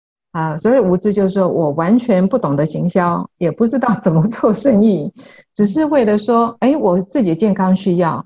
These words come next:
那台湾呢，我找不到我需要的这种接地气的产品。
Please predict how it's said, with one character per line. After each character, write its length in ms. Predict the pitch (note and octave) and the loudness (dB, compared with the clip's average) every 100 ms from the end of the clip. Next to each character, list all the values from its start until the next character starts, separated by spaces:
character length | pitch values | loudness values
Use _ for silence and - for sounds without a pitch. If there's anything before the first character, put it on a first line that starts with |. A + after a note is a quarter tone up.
| _ | _
那 140 | D4+ | -6
台 260 | D#4 A#3+ A#3 | -2 -2 2
湾 240 | C4 C4 | 2 2
呢， 240 | C4 B3+ - | 2 0 -2
我 140 | G3+ | -2
找 160 | A#3 D3+ | 0 -2
不 100 | F3+ | -2
到 400 | G#3+ F#3+ F3 - | 0 0 -2 -6
我 220 | - F3 E3 | -2 0 0
需 200 | - G#3+ | 0 0
要 140 | F#3+ | 2
的 140 | F3 | 0
这 120 | E3 E3+ | -2 -2
种 140 | C#3 | -2
接 160 | F3 E3+ | -2 0
地 140 | E3 | 0
气 120 | E3+ | 0
的 60 | C#3 | 0
产 240 | - D3 | 0 -2
品。 320 | D#3+ D#3 D3 | -2 -4 -8